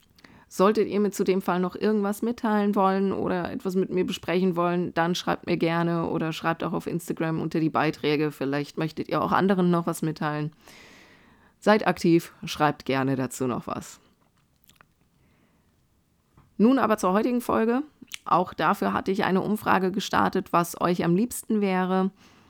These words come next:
Ähm, in der Umfrage war die Mehrheit für einen rätselhaften Todesfall und was soll ich sagen? Euer Wunsch sei mir Befehl. Wie immer lade ich euch dann ein paar Bilder auf Instagram hoch, damit ihr da ein bisschen veranschaulichen könnt, den Fall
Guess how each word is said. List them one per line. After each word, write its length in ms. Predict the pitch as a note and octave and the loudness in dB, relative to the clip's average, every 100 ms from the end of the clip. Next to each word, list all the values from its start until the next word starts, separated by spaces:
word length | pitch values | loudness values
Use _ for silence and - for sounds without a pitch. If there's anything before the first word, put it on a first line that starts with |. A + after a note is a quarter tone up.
| _ - | _ -4
Ähm, 500 | E3 D#3+ D#3+ D#3+ D#3 - _ - - | 2 2 2 2 -2 -10 _ -20 -16
in 240 | - F#3 | 0 4
der 120 | F3+ | 4
Umfrage 500 | F#3+ G3 E3+ E3+ E3 | 4 0 0 0 2
war 120 | D#3+ | 2
die 100 | D#3+ | 2
Mehrheit 380 | E3 D#3+ D#3 D#3 | 2 2 2 0
für 80 | - | 0
einen 160 | D3+ D#3 | 0 2
rätselhaften 720 | D#3 - D#3 C#3+ - - C#3 | 0 2 0 0 -4 -4 -4
Todesfall 680 | - F#3 C4+ - A3+ G3+ A3 | 0 0 0 0 0 0 -2
und 380 | F3+ F3+ E3+ E3 | 0 0 0 -2
was 140 | E3 | 0
soll 100 | D#3 | 0
ich 60 | D3 | 2
sagen? 420 | - G3 G#3+ B3 - - _ - - - | 0 0 -2 -4 -14 -20 _ -20 -20 2
Euer 280 | F3 E3+ D#3 | 4 6 8
Wunsch 340 | E3+ G3+ - - - | 6 6 -2 -12 -2
sei 240 | G#3+ D3+ | 2 4
mir 200 | D3+ D3 | 6 6
Befehl. 460 | C#3 F3 A#3 E3 C#3 - - - - - - | 4 2 2 2 0 -6 -18 -20 -20 -18 0
Wie 180 | E3 F#3+ | 4 4
immer 180 | A3 | 4
lade 280 | G#3+ G#3 G#3 | 2 0 0
ich 340 | - F3+ - - | 0 -2 -2 -4
euch 180 | E3+ | -4
dann 240 | - D#3+ D3+ | -2 0 0
ein 60 | |
paar 160 | - D3+ | -2 0
Bilder 480 | D#3 D#3 D3+ - - | 2 2 2 0 -2
auf 160 | C3 | -4
Instagram 460 | - E3+ F3 D#3 D3+ | -4 -2 0 0 2
hoch, 200 | D3+ D3 | 0 -2
damit 240 | C#3 C#3 | -2 -2
ihr 80 | C#3 | -2
da 140 | B2+ C3 | -2 -4
ein 100 | B2+ | -4
bisschen 240 | - - | -6 -8
veranschaulichen 840 | - - G3 - E3+ E3 E3 E3 | -6 -4 -4 -2 -2 -2 -2 -2
könnt, 600 | D#3+ D#3 D#3 D#3 - - | -2 -2 -2 -6 -14 -8
den 160 | D#3+ D#3 | -6 -4
Fall 380 | - D3 D3 | -2 -2 -4